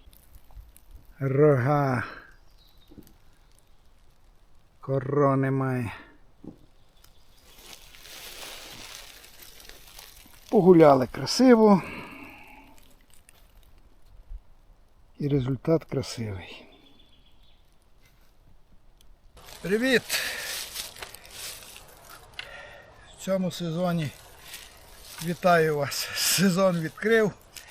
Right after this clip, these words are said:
Ну, не на гриби, але вже теж... Також цікаво. Диви який. Оленівод. Цей перший. Ну, я нашукався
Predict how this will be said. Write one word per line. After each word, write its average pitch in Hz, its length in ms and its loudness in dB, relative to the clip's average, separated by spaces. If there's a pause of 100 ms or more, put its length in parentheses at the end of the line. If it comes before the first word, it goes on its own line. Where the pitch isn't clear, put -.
(300)
Ну, 185 260 -6
не 147 280 -4
на 170 120 0
гриби, 175 460 0
але 185 360 0
вже 156 500 -4 (180)
теж... 196 160 -2 (1200)
Також 170 380 -4
цікаво. 135 680 -6
Диви 165 240 -4
який. 127 380 -6 (880)
Оленівод. 185 720 4 (1200)
Цей 175 220 -4
перший. 220 800 6 (720)
Ну, 226 240 2
я 214 160 8
нашукався 170 840 0